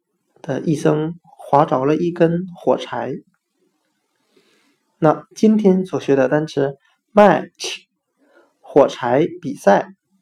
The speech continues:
我们就可以通过它的发音联想到汉语的麦吃，卖火柴的小姑娘，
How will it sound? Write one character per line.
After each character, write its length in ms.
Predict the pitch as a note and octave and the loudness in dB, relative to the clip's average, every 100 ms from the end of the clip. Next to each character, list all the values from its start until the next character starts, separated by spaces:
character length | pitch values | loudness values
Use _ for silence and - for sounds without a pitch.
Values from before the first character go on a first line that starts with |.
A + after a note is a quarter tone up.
| _ _ - | _ _ 0
我 100 | C3 | 2
们 240 | C#3 C#3+ | 2 2
就 260 | E3 D3+ C#3 | 4 4 4
可 140 | - | 0
以 220 | D3+ C3+ | 0 0
通 180 | - D3+ | -4 -2
过 260 | D3+ C#3 B2+ | 4 4 2
它 140 | C#3+ | -4
的 160 | C3+ B2+ | -6 -6
发 240 | - F3 | 2 2
音 260 | F3+ F3+ F#3 | 4 -2 -6
联 220 | - C#3 | -2 -2
想 180 | - E3 | -2 -2
到 240 | C#3 B2+ B2+ | 0 2 2
汉 240 | - F3 | 2 2
语 180 | D3 - | 2 -4
的 220 | C#3 B2 - _ _ | -8 -8 -10 _ _
麦 440 | - G3 F3+ C3 - - | 0 4 4 0 -10 -12
吃， 420 | - F3+ F3 - _ _ _ _ _ _ | -2 0 0 -8 _ _ _ _ _ _
卖 180 | A3+ F#3+ | 2 2
火 160 | - | 0
柴 220 | - C#3 C3+ | -8 -6 -2
的 260 | E3 D#3 | 0 -2
小 220 | D3 C3 | -4 -8
姑 220 | - G3+ G3+ | -6 -2 0
娘， 260 | F#3 F#3+ | 0 -4